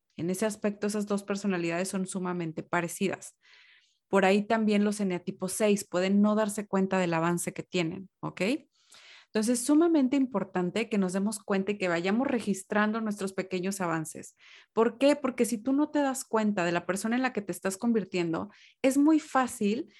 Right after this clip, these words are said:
que dejes de construir esta creencia de que tú lo puedes lograr. Y es la creencia en ti misma o en ti mismo la que va a hacer que tengas la fe absoluta para hacerlo, la que va creando en tu mente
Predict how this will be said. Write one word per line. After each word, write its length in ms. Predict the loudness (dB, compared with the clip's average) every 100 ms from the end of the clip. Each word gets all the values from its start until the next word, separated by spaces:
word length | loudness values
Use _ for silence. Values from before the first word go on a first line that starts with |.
| _ _
que 280 | 4 4 -4
dejes 420 | 2 2 4 2
de 100 | 2
construir 500 | 2 0 0 2 2
esta 300 | 2 -2 -4
creencia 600 | 0 2 2 2 2 0
de 100 | 0
que 120 | -2 -6
tú 180 | 0
lo 180 | 2 2
puedes 300 | 0 0 0
lograr. 400 | -2 -2 -4 -6 _ _ _ -20 _
Y 200 | 2 6
es 260 | 6 4 -8 _ _
la 320 | 0 0 0
creencia 720 | 0 0 2 -2 -2 -6 -8 _ _ _ _ 0
en 260 | 4 4
ti 160 | 4 4
misma 440 | 4 2 -4 -6
o 120 | -2
en 100 | -2
ti 140 | 2 4
mismo 540 | 6 4 0 -6 -10 _ _ -20 _ 0
la 280 | 2 2
que 140 | 4 4
va 140 | 4
a 40 | 2
hacer 400 | 0 0 -2 -2
que 100 | -4
tengas 440 | 0 2 2 0
la 120 | -4
fe 260 | -4 -2 0
absoluta 720 | 0 -2 -2 0 0 -2 0
para 200 | 0 0
hacerlo, 440 | -2 0 0 0
la 160 | -2 -2
que 120 | 2
va 180 | 2 2
creando 420 | 2 0 0 0
en 140 | -2 0
tu 80 | 0
mente 500 | 0 0 -2 -10